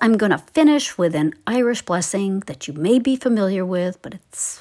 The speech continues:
one of my favorites. "May the road rise up to meet you.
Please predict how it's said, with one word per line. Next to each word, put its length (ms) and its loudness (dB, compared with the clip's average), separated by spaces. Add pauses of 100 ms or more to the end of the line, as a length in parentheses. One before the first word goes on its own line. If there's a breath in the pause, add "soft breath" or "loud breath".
one 200 -6
of 60 -2
my 120 -2
favorites. 500 -8 (960 soft breath)
"May 220 4
the 120 2
road 360 4
rise 300 2
up 160 0
to 120 0
meet 360 2
you. 360 0